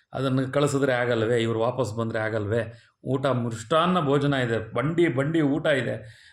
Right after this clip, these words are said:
ಆ ರಾಕ್ಷಸನಿಗೆ, ಆ, ಇನ್ನೇನು ಬೇಕು, ಮನುಷ್ಯರು ತಿಂತಕ್ಕಂಥ ಕೀಡುಗಾಲ, ಕೇಡುಗಾಲ ಏನು, ಆ, ಸ-, ಕ್ಷಮಿಸಿ, ಕೇಡುಗಾಲ ಏನು?" ಅಂತಂದಾಗ,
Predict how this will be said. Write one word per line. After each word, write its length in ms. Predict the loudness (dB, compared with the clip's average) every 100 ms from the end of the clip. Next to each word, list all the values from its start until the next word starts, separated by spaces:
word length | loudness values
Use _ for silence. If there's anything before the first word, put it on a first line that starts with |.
| -12
ಆ 340 | -4 -2 -2 0
ರಾಕ್ಷಸನಿಗೆ, 840 | -2 -2 -4 -4 -2 0 2 2 -2 -10 -20 -18 -4
ಆ, 40 | -2
ಇನ್ನೇನು 540 | 2 2 4 4 4
ಬೇಕು, 380 | 4 2 2 -2
ಮನುಷ್ಯರು 480 | 0 0 -2 -4 -4
ತಿಂತಕ್ಕಂಥ 600 | -6 -6 -4 -2 -2 -4
ಕೀಡುಗಾಲ, 640 | -4 -2 0 2 2 0
ಕೇಡುಗಾಲ 680 | -4 -4 0 2 2 2 2
ಏನು, 340 | 2 0 -2 -8 -12 -20 -20 _ -10 -6
ಆ, 100 | -6
ಸ-, 160 | -6
ಕ್ಷಮಿಸಿ, 480 | -8 -4 -4 -4 -4
ಕೇಡುಗಾಲ 420 | -2 0 2 2
ಏನು?" 360 | 2 2 -2 -4
ಅಂತಂದಾಗ, 500 | -4 -2 0 0